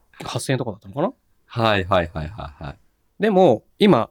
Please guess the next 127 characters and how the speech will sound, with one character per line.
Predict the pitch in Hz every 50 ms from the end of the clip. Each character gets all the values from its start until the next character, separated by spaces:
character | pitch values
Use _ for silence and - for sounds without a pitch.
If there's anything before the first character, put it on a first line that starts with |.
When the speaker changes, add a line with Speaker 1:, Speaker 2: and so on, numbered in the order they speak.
| _ _
Speaker 1:
す | - -
ご | 139 147 123
い | 117
円 | 123 123
安 | 123 117 - 127
じ | 117
ゃ | 98
な | 95 110
い？ | 147
Speaker 2:
う |
ん。 | 139
Speaker 1:
も | 110
う |
百 | 98 - 113 - -
四 | 180 190
十 | 185 190 165
円 | 117
と | 85
か | 85 82
つ | 82 -
っ | -
て | - 101
ん |
じ | 98 -
ゃ | -
ん。 |
Speaker 2:
う |
ん。 | _ _ _ _ _ _ _ _
は | - - - 113 98
い | 92 80
は | - 85 78
い、 |
そ |
う |
で | 76
す | -
ね。 | -
Speaker 1:
で、 | 190
そ | 220 214
こ | - -
も | 269 277 214 131
海 | - - 208 214 208
外 | 180 160 135
か | - 160
ら | 147 127
取 | 131 113
り | 117
寄 | 120
せ | 120 120
て | 104 -
る | 113 107 104
ん | 113
で | 131 170 190
っ | 185
て | - - -
書 | 113
い | 104
て | - -
あ | -
っ |
て、 | - 113
Speaker 2:
う |
ん、 | 123
Speaker 1:
で | 143
も、 | 147 147 147 127 95
Speaker 2:
う | 98
ん、 | 101 95 87
Speaker 1:
ぼ | 92
っ | -
た | - - 196
く | 175 214
り | 196
価 | - 214 185
格 | 160 127
し | -
か | -
な | 101 113 120
い | 107
わ | 98 90
け。 | - - - _ _ _ _ _ _ _ _ _ _ _ _ _ _ _ _ _ _ _ -
Speaker 2:
う | -
ん、 | -
う |
ん。 | - 139 139 67
う | 76
ん、 |
ま | - 139 107 90
あ、 | 85
Speaker 1:
価 | 123 -
格 | - 107 - 117
が。 | - - -
Speaker 2:
さ-、 | - - - - - -
Speaker 1:
な | 196
ん | 190
で | 175
か | 151
っ | -
て | - 113
い |
う | -
と、 |
Speaker 2:
そ | - -
も | 120 156
そ | - -
も | - 302
Speaker 1:
元 | - -
々、 | -
Speaker 2:
サ | 226
ウ |
ン | 127
ド | 131
ハ | 131 160
ウ | 151
ス | - - -
安 | 80 78 - - 113 117
い | 117
か | - 78 78
ら | 78 73
な。 | 69 69 - - - _
Speaker 1:
そ | - 160
う。 |
Speaker 2:
は | 120 87
い。 | 76 - _
Speaker 1:
で、 | - 160
も-、 | 151 - 151
元 | 160 185 226 -
々、 | 285 302 - - 285 156 -